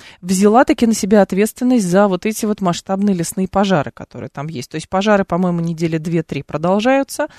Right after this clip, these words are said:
Вот, активизация произошла несколько дней назад, и тут организация под названием "Дети огня", если я не ошибаюсь, да, запрещенная организация, она взяла на себя за это ответственность. Вот все-таки, с вашей точки зрения, это действительно можно расценивать как некий террористический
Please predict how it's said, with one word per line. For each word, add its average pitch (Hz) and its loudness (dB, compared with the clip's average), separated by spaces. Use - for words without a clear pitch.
Вот, 202 -2
активизация 208 2
произошла 175 -4
несколько 175 -4
дней 165 -2
назад, 170 2
и 233 4
тут - -2
организация 214 0
под 180 -8
названием 185 0
"Дети 185 -4
огня", 202 -2
если 240 -8
я 165 -8
не 165 -8
ошибаюсь, 160 -10
да, 196 -4
запрещенная 175 -4
организация, 170 -10
она 240 4
взяла 214 4
на 254 2
себя 202 0
за 196 2
это 196 2
ответственность. - -4
Вот 202 -4
все-таки, - -4
с - -8
вашей 226 0
точки 202 -6
зрения, 202 0
это 220 -4
действительно 220 -2
можно 202 0
расценивать 196 -2
как - -6
некий 190 -6
террористический 208 -2